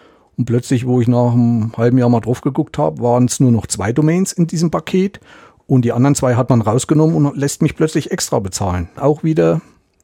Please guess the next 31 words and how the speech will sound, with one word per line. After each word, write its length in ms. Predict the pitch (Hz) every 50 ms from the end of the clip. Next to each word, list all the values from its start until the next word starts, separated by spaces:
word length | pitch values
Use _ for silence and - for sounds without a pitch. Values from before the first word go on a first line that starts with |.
| _ _
vierundzwanzig 760 | - - 147 135 139 131 - - 131 139 131 151 - - -
Euro 320 | 127 127 135 127 143 185
extra. 480 | 175 180 - - - - 92 87 85 - _ _ _ _ _ _ - - _ _ -
Nicht 160 | 120 - -
groß 220 | - 127 123 -
benachrichtigt 800 | - 117 120 139 170 175 190 165 - - 175 160 - - - -
und 140 | 143 143 143
einfach 320 | - 151 160 - 160 147
so 220 | - - 160 147 143
gemacht. 440 | 143 139 139 131 - - - - - - - - - - - -
Und 60 | -
jetzt 160 | 117 - -
kommen 160 | - 131 127 135
die 120 | 135 139
wieder 160 | 160 151 143
mit 140 | 131 120 107
solchen 260 | - 110 98 95 92
Sachen. 220 | 87 92 90 90 90
Also 220 | 113 113 117 139
ich 120 | 120 -
ziehe 160 | - - 131 127
jetzt 140 | 127 -
mit 140 | 131 117 -
einigen 280 | 127 123 135 139 131 123
auch 240 | 117 131 139 - -
weiter 280 | 151 156 147 151 160
um 180 | 156 160 165 143 - _ _ _ _ _ _ _ _ _ _ _ _ - -
zu 120 | - -
einem 160 | 123 101 113 117
anderen 240 | 127 127 135 139
Provider. 560 | - - 131 131 131 139 147 143 147 151 135